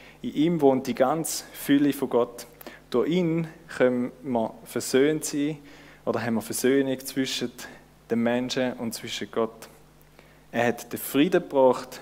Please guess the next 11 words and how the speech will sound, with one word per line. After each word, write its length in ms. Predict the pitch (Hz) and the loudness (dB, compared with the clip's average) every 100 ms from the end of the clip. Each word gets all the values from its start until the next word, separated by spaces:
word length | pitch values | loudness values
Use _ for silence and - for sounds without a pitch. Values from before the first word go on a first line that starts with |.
| - | -18
zwischen 420 | - 123 110 104 - | -10 -8 -6 -6 0
Gott 300 | 110 - - | 0 -2 -8
und 220 | 110 107 | -8 -6
den 80 | 107 | -6
Menschen 340 | 104 101 104 | -6 -6 -8
durch 200 | 110 113 | -2 -2
den 100 | 107 | 0
Glauben, 520 | 101 104 110 101 107 110 - - - - - - - _ - - | 0 2 0 -2 -8 -12 -20 -20 -20 -20 -20 -20 -20 _ -18 -4
durch 160 | 120 | -4
den 160 | 107 110 | -4 -4
Tod 380 | 120 123 131 | 0 2 0